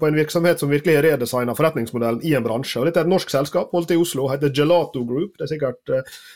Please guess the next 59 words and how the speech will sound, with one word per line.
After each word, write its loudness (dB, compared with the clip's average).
noen 2
av 4
lytterne 2
som -2
har 6
hørt 2
om -2
dem, -2
og, 6
og 4
de 6
gikk 2
inn 2
i 4
en 2
bransje 2
som 2
er, 4
er 0
printing, 0
altså 2
det 6
å, 4
å, 2
liksom, 0
hvis, 2
hvis 2
du 2
er 6
en 4
virksomhet 2
og -2
trenger 2
å -8
få -4
trykt -2
opp, -4
eh, 2
reklamemateriell 2
eller -2
kataloger 2
eller -2
hva 0
det -2
måtte 0
være, 2
eh, 0
s-, -6
slik 0
virksomhet 2
har 4
en -4
jo -2
over 0
hele 2
verden, -6
og, 0
og 4
hvis 2